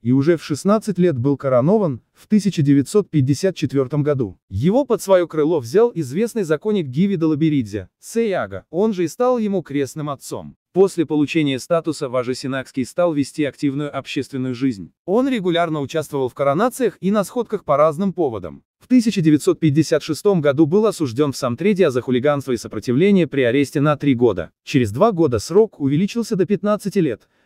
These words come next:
Суд в Синаках приговорил Важу к существенному сроку за хищение имущества. В тысяча девятьсот шестьдесят пятом Важа снова сел.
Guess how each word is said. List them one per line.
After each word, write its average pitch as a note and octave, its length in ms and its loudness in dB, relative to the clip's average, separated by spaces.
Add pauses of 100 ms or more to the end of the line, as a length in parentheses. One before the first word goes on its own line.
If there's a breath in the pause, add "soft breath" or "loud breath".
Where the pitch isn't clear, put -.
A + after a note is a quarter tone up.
(120)
Суд B3+ 280 -4
в - 60 -16
Синаках E3 460 -4
приговорил C#3 500 0
Важу D3 300 0
к - 60 -8
существенному D3 680 -2
сроку F3 380 -2
за B2 120 -2
хищение C3+ 560 0
имущества. B2 640 -6
В - 100 -20
тысяча G#3+ 360 0
девятьсот F3 360 2
шестьдесят F3+ 460 0
пятом D#3 360 2
Важа E3+ 280 4
снова D#3+ 360 2
сел. F#2 400 -4